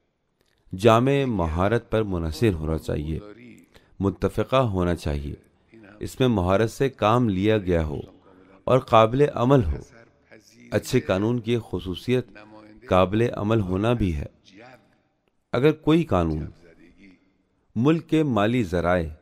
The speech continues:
اور ملک کی گنجائشوں کے لحاظ سے قابل نفاذ نہیں ہے،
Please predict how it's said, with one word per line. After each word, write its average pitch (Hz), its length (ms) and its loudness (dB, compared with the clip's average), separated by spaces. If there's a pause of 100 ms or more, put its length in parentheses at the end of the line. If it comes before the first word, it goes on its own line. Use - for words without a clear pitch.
(400)
اور 104 120 2
ملک 113 420 -2
کی 120 280 -4
گنجائشوں 92 500 -2
کے 104 140 -4
لحاظ 87 320 -2
سے 104 160 -6
قابل 87 460 -2
نفاذ 92 480 -2
نہیں 82 260 -2
ہے، 73 180 -8